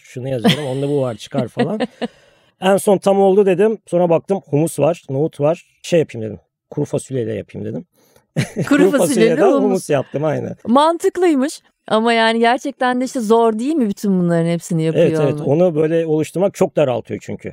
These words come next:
Speaker 1: Hani böyle en önemli etkenler işte bu glutende, e,
Speaker 2: Bir de
Speaker 1: laktozdu
Speaker 2: gerçekten
Speaker 1: vesaireydi.
Speaker 2: hastaysa
Speaker 1: Evet.
Speaker 2: yapacak hiçbir
Speaker 1: Tabii,
Speaker 2: şey yok.
Speaker 1: tabii, aynen.
Speaker 2: Yani mesela şimdi glutensiz beslenenler ikiye ayrılıyor. Gerçekten hasta olanlar, glutene, e, hassasiyeti olanlar
Speaker 1: Evet,
Speaker 2: ya da
Speaker 1: bir de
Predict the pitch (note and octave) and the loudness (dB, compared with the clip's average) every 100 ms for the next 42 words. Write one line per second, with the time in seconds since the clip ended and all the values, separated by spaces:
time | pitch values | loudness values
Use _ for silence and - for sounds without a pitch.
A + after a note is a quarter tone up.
0 | - - A2 B2 - C3+ _ _ - A#2+ | -14 -12 -10 -10 -14 -20 _ _ -8 -6
1 | C3 - D3+ F#3+ E3+ C3 B2 - A#2 A#2 | -4 0 2 4 2 0 -4 -4 -4 -4
2 | G2+ - - - - C#3+ C#3 A2+ - - | -6 -12 -16 -16 -14 -18 -12 -12 -10 -10
3 | A2 G#2+ - - C3+ C#3 C#3+ A2+ G#2 - | -8 -8 -12 -16 -20 -20 -12 -8 -8 -8
4 | B2+ C#3+ - _ _ _ - F3+ A#3 A3+ | -12 -16 -20 _ _ _ -2 4 4 4
5 | A3 A#3+ G#3+ F#3 F#3 A#2+ F#3 E3+ - A#3 | 0 -2 -4 -2 -2 0 0 0 0 0
6 | G3+ C3 E3+ - F#3+ A3 F#3 C3+ E3 D3+ | 0 -4 -6 -4 -4 -4 -4 0 0 0
7 | C#3+ G#2+ A2 A#2+ G2+ F#3+ F#3 G3 A#3+ G3 | -2 -4 -8 -8 -6 0 0 0 0 -2
8 | G3+ F#3 A3+ - C#4+ C#4 B3+ A3+ D4 B3+ | -2 -4 -4 -2 0 0 -4 -8 -10 -8
9 | A#3+ G3+ A3+ A#3 A#3 B3+ C#4+ B3 C4 B3+ | -4 0 0 0 -2 0 -2 -2 2 4
10 | G#3 E3+ E3 G#3 B3+ C4 A3 G#3+ A3 - | 4 2 0 2 0 -2 -2 0 -2 0
11 | D4 C#4+ C#4 C#4+ D#4 C#4 A#3+ A#3+ B3 A#3 | 2 4 2 2 0 0 0 2 2 2
12 | A3 - F#3+ F#3 G3+ G#3 F#3+ A3 A3+ D4 | 0 -4 -4 -2 -2 0 -2 -2 -4 0
13 | C#4+ C4+ C4+ C#4+ D4 D4 C4+ D4 | 2 2 0 0 0 2 2 2